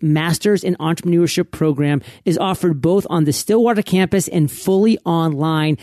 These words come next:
It's a thirty-three credit hour program that can be completed in just eighteen months, and it's ideal for someone who wants to increase their career mobility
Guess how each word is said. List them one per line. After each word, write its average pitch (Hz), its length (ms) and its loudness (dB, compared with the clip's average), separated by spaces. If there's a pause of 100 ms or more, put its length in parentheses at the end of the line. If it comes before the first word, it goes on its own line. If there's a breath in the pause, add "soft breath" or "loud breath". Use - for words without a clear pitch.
(140 loud breath)
It's - 160 -2
a 196 100 4
thirty-three 202 720 2
credit 180 380 -2
hour 160 240 0
program 202 580 2 (200 loud breath)
that 190 120 -2
can 185 80 0
be 165 80 2
completed 208 540 2
in 180 120 2
just 151 300 0
eighteen 202 460 2
months, 170 320 2
and 220 400 2 (260 loud breath)
it's 196 220 -2
ideal 165 480 2
for 190 160 -2
someone 190 320 2
who 165 160 2
wants 160 320 -2
to 185 120 2
increase 165 380 -2
their 165 160 0
career 160 380 0
mobility 175 640 2